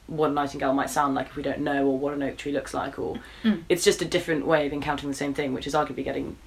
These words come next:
Speaker 1: getting something more out of the poetry. Um, in terms of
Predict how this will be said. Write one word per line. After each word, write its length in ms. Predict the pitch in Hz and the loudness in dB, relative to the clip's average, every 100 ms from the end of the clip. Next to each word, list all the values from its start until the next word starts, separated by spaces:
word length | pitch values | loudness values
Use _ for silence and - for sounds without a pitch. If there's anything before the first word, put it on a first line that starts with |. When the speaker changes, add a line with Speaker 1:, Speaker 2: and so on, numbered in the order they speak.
| - | -14
Speaker 1:
getting 200 | 151 151 | -4 -2
something 240 | 135 - 143 | -2 -4 -2
more 240 | 139 139 | -2 -2
out 100 | 87 | -6
of 60 | 151 | -8
the 80 | - | -6
poetry. 560 | 151 - - - - - - - - - - - | -6 -6 -6 -8 -10 -16 -20 -18 -18 -18 0 10
Um, 440 | 185 175 170 - - - - - - - - - | 12 12 8 -2 -12 -14 -14 -14 -20 -20 -4 6
in 200 | 277 285 | 6 8
terms 360 | 277 339 330 | 8 8 8
of 300 | 311 269 - | 6 2 -2